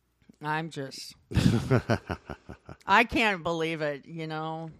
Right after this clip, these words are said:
Speaker 1: You did, you did tell me you were gonna shock me.
Speaker 2: I did.
Speaker 1: I
Speaker 2: I
Speaker 1: didn't know about the Benders.
Speaker 2: And you didn't know about my Guinness Book of World Record
Speaker 1: Well, I
Speaker 2: one.
Speaker 1: kinda knew a little bit, but not as much as what you just said.
Speaker 2: Uh-huh.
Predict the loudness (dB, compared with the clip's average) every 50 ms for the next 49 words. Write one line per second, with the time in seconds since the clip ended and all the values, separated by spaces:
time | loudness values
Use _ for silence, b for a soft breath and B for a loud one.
0 | -20 -14 -8 -6 -6 -2 -2 -2 -2 -2 0 -2 -2 0 0 -2 -4 -2 -4 -4
1 | -2 -2 -2 -4 -4 -4 -4 -6 -6 -4 -2 -4 -4 -4 -6 -10 -10 -10 -12 -18
2 | -20 -20 -20 _ B B B B B B B B B B -2 2 2 4 6 8
3 | 10 10 12 12 10 10 8 8 8 8 8 8 8 6 6 4 4 6 6 8
4 | 8 6 6 4 4 2 -2 -10 -16 _ _ _ _ _ 0 2 4 4 4 4
5 | 2 2 4 4 4 6 6 6 4 4 4 2 4 4 4 4 4 0 4 2
6 | 2 4 4 2 2 4 6 8 8 8 8 6 4 4 4 2 4 6 8 8
7 | 10 10 10 8 8 8 8 6 4 4 4 4 4 4 2 2 4 4 4 4
8 | 4 2 2 0 2 0 0 2 4 4 4 2 2 2 0 0 2 0 -2 -2
9 | 0 0 0 0 0 -2 -4 -4 -4 -4 -6 -8 -8 -8 -8 -8 -8 -4 0 4
10 | 4 4 6 6 4 4 4 4 4 4 6 4 4 2